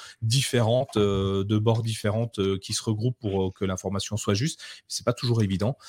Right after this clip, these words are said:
Et, euh, quand t'as changé, euh, à changer le, carrément l'histoire, notre histoire, euh, il y a qu'un pas en fait, hein, de, l'intelligence artificielle est capable de le faire.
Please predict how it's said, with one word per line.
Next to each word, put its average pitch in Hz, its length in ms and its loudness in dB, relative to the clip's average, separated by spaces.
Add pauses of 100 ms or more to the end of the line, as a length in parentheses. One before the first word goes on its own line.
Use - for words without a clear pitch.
(280)
Et, 98 180 4
euh, 92 680 0
quand 117 140 -2
t'as 113 120 0
changé, 120 400 4
euh, 92 260 2 (840)
à 104 60 -2
changer 113 380 2
le, 101 120 2
carrément 110 400 2
l'histoire, 113 680 0 (320)
notre 123 240 2
histoire, 117 440 2
euh, 90 200 0
il 92 40 -2
y 95 60 -4
a 90 60 -2
qu'un 98 180 -2
pas 120 160 0
en 110 100 0
fait, - 280 -6
hein, 104 160 -6
de, 87 120 -6
l'intelligence 92 480 -4
artificielle 117 440 2
est 117 40 0
capable 107 320 -4
de 110 60 4
le 95 80 4
faire. - 140 0